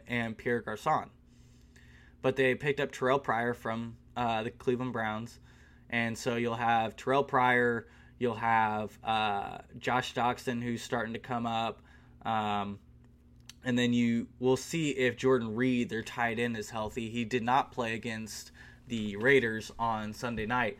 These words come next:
but he is practicing, so we will see if he is able to step up and play in this game. If so, that is a very big weapon for, uh, Kirk Cousins and someone I'll be keeping my eye on.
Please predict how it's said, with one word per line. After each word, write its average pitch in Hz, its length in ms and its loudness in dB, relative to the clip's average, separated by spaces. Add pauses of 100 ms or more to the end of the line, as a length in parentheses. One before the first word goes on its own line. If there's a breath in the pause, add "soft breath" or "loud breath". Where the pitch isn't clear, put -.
(360 loud breath)
but 113 360 2 (340)
he 131 360 2
is 131 160 6
practicing, 117 920 0
so 117 260 2
we 117 100 -2
will 113 140 -6
see 117 580 -6
if 110 300 -6
he 117 180 -6
is 110 140 -6
able 107 280 -6
to 107 220 -10
step 110 320 -10
up 101 120 -12
and 101 120 -10
play 104 260 -4
in 101 100 -6
this 104 120 -8
game. 127 360 0 (320 loud breath)
If 120 140 -2
so, 185 480 4 (180 loud breath)
that 123 140 0
is 117 120 0
a 110 60 -4
very 123 240 4
big 123 240 0
weapon 120 420 0
for, 110 800 -2
uh, 113 260 -4
Kirk - 240 -8
Cousins 139 640 -4 (600 soft breath)
and 113 440 -2
someone 123 260 -2
I'll 117 120 2
be 117 140 -2
keeping 117 240 -6
my 113 140 0
eye 123 180 4
on. 127 340 2